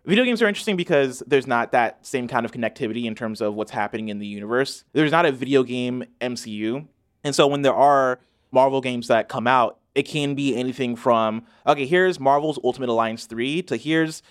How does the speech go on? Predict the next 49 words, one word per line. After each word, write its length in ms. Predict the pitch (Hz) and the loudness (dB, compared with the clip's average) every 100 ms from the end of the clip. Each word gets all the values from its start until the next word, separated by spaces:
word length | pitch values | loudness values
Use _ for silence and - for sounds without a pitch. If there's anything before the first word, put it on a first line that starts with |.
| _ - | _ 2
Marvel 240 | 147 147 | 4 4
Spider-Man 400 | - 135 127 120 | 2 0 2 -2
on 100 | 107 | -4
PlayStation 760 | 107 143 143 120 117 120 113 110 | 0 0 2 0 0 -2 -8 -8
to 100 | 117 | -6
here's 380 | 151 139 139 - _ - | 0 2 2 -4 _ -2
this 160 | 135 | 0
new 120 | 151 151 | 2 4
Wolverine 460 | 156 151 170 185 | 4 2 0 0
game 280 | 139 127 127 | 0 0 2
that 60 | 113 | 2
was 120 | 113 | 2
announced 440 | 113 107 110 110 | -2 -2 -2 -6
and, 140 | 113 113 | -4 2
or 180 | 127 | 2
Marvel 300 | 131 120 120 | 4 2 2
Snap, 480 | 127 - 156 123 - | -2 -2 0 0 0
right? 120 | 117 | 0
Like, 200 | 113 120 - _ _ - | 2 0 -2 _ _ 0
there 140 | 143 | 2
are 40 | 151 | 2
so 220 | - 139 | 2 0
many 220 | 131 131 | 2 -4
different 540 | 117 110 - 117 107 - _ _ | -4 -4 -2 -2 -2 -6 _ _
universes 640 | 143 139 131 127 135 160 151 | -4 0 2 4 2 0 0
now 340 | 147 151 180 | 2 2 2
that 160 | 165 127 | 2 2
are 80 | 117 | 2
coming 240 | 131 120 | 0 -6
into 220 | 117 113 | -4 -4
the, 180 | 113 117 | 0 0
the 140 | 98 113 | 2 -2
video 260 | 110 110 | 0 -2
game 220 | 117 123 | -2 -4
space, 340 | 127 131 143 151 - | -2 0 0 0 -2
and 380 | 123 113 110 _ _ - | 0 0 -4 _ _ 0
they're 180 | 139 139 | 2 4
also 220 | 190 190 | 2 2
different 300 | 160 123 104 | 0 -6 -2
genres 500 | 120 123 107 92 104 | 0 0 0 -4 -6
and 180 | 117 123 | -8 -4
different 280 | 123 117 113 | -4 -4 -2
type. 200 | 117 113 | -2 2
There's 200 | 143 143 | 0 4
Marvel's 300 | 143 143 135 | 2 2 -4
Midnight 280 | 131 117 | -2 -2
Suns, 300 | - 131 110 | -2 -2 -2
which 100 | 107 | -6
is 220 | 123 107 | -6 -8